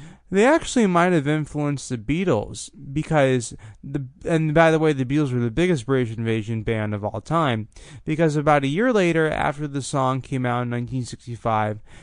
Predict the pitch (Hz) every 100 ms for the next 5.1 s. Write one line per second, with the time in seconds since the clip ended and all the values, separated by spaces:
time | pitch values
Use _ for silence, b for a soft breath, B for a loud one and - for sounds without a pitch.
0 | b 156 208 285 294 202 170 160 156 165
1 | 147 139 135 127 139 139 - 127 - 131
2 | 123 131 131 131 131 - 123 123 123 117
3 | 120 131 120 120 117 120 127 123 127 -
4 | 117 143 226 226 139 131 135 139 180 170
5 | -